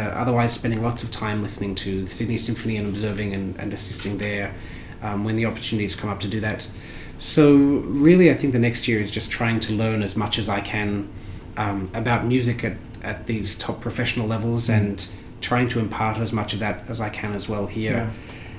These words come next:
Speaker 2: Yeah.
Speaker 1: Uh, other than that, I should get back on, you know, learning more about opera, learning more, you know,
Speaker 2: <laughs>
Speaker 1: languages and all that. Uh, and then into the future, who knows? Hopefully at some point back to the U S to finish this degree off, and, uh, maybe over to Europe where things are exciting. But, uh,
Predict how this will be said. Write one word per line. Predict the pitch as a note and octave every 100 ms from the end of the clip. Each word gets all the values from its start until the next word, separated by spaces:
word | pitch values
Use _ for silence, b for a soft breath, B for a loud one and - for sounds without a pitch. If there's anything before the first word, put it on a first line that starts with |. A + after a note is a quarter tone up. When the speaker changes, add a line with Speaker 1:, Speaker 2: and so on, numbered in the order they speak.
| B -
Speaker 2:
Yeah. | G#2
Speaker 1:
Uh, | G#2+ G#2 -
other | C#3+
than | A#2+
that, | A#2+ A2
I |
should | G2+ - C#3
get | A#2+
back | A2+ F#2 G#2+
on, | G2+ G2
you | G2
know, | G2
learning | G#2+ B2+ C#3
more | B2+ B2+
about | A#2+ A#2+
opera, | D#3 D#3+ C#3+
learning | C3+ C3+ C3+ D3+
more, | - C#3 A#2 D3+ D3+
you | C#3+
know, | C#3+ B2+
Speaker 2:
<laughs> | D3+
Speaker 1:
languages | D3 D#3 D3
and | D3 D#3+ C3
all | C3
that. | B2+ B2+ - B B B B -
Uh, | B2+ C3+ C3 -
and | D3+
then | E3+ F3 E3+ -
into | D3 D3
the | D#3
future, | - D3+ - D3 C#3 C#3 C3+ B2+ G2
who | B2+ D3
knows? | C3 D#3+ - -
Hopefully | B2 A#2+ A#2+ A2+
at | G#2
some | - A#2
point | A2 A2+ F#2
back | G#2+ -
to | A2
the | A2
U | G#2+
S | - -
to | A2 F#2+
finish | - A2+ -
this | A2 -
degree | G#2+ G#2 A2+
off, | A2+ - - -
and, | A2+ A2+ A2+ G#2
uh, | G#2+ G#2 G#2+ G2+
maybe | G#2+ A#2 A2+
over | A2 G#2+
to | -
Europe | A2 A#2 A#2
where | A#2+
things | A#2 B2 A2+
are |
exciting. | A2+ - A2+ A#2 A2
But, | A2 - - G#2
uh, | G2